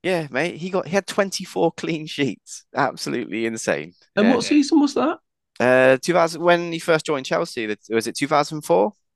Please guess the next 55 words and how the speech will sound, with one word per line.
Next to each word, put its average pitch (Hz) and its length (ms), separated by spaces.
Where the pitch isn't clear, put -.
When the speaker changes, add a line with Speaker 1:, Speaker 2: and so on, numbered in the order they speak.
Speaker 2:
Yeah. 135 220
Speaker 1:
Yeah, 120 240
that's 131 180
when 131 140
the 127 80
Golden 123 240
Glove 117 240
was 113 100
first 113 300
introduced, 117 600
yeah. - 220
Speaker 2:
Oh, 202 100
Speaker 1:
Yeah. 202 60
Speaker 2:
wow. 208 640
Okay. 170 440
Speaker 1:
Yeah. 117 200
It's - 100
Speaker 2:
Do 170 80
I 175 60
Speaker 1:
good 135 60
Speaker 2:
get - 80
Speaker 1:
seeing 123 120
Speaker 2:
that - 100
or 165 400
Speaker 1:
I'll 151 160
give 120 160
you 101 60
that, 120 160
mate. 160 180
Yeah, 170 160
Speaker 2:
Oh, 117 240
Speaker 1:
yeah, 143 140
Speaker 2:
thank 113 160
Speaker 1:
yeah. 113 140
Speaker 2:
you. - 100
You're 104 100
too 135 100
Speaker 1:
It's, 113 100
Speaker 2:
kind. 82 380
Speaker 1:
it's - 140
good 175 140
seeing 127 220
keepers 104 320
get - 160
some 95 140
recognition, 87 540
though, 117 100
isn't 127 140
it? - 80
It's - 120
all 113 60
about 95 300
golden, 95 640
golden 107 240
Speaker 2:
Yeah. 95 40